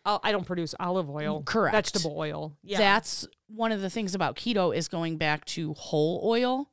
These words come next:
Speaker 1: Oh,
Speaker 2: Where
Speaker 1: okay.
Speaker 2: you use real butter, and they call it, um,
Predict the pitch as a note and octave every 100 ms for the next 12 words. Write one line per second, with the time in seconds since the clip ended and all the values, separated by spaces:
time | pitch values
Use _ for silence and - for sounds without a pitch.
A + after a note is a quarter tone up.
0 | - B3+ A#3 G#3 F#3+ F#3+ G#3+ G3+ F3 D#3
1 | G#3 G#3 F3 G3+ A3 G#3+ G3+ F#3+ - -
2 | E3+ F3 G#3 G3+ F3+ F#3 F3+ F3+ F3 F3
3 | _ _ _ _ _ _ _ _ _ -
4 | F#3+ E3+ E3 F#3 F3 E3 - F3 D3+ D3
5 | C#3+